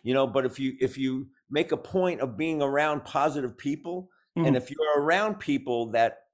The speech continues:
Speaker 1: even if it's a lifelong friend, and I know some friends, unfortunately, because of the political environment,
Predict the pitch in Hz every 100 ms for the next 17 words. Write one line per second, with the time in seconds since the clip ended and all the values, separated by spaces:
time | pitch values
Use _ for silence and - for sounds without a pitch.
0 | - 170 202 196 143 - 107 101 113 143
1 | 156 143 139 127 - 127 151 165 - 123
2 | 139 160 190 190 147 123 - 151 165 170
3 | 139 135 147 - 160 160 143 156 147 120
4 | - 151 - 117 107 - 139 160 151 147
5 | 131 117 120 131 160 170 170